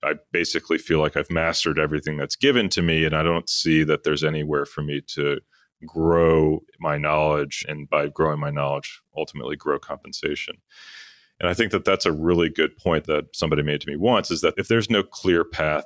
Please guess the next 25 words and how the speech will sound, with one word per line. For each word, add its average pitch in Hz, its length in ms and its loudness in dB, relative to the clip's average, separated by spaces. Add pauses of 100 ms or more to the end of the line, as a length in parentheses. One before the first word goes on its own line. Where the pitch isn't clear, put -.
(120)
to - 140 -6
continue 87 580 -2
to 82 160 -2
learn 71 520 -2
and - 120 -16
continue 78 400 -4
to 73 80 -2
grow 73 320 -2
personally 98 760 0 (280)
and 82 80 -10
to - 60 -14
continue 101 420 -2
to 80 80 0
feel 92 200 2
like 82 140 0
you 78 100 0
have - 220 -4
purpose - 560 0
in 80 120 -6
a 71 60 -2
practice, - 840 -4
in 78 180 -4
a 73 100 -4
growing 80 440 0
firm, 85 500 0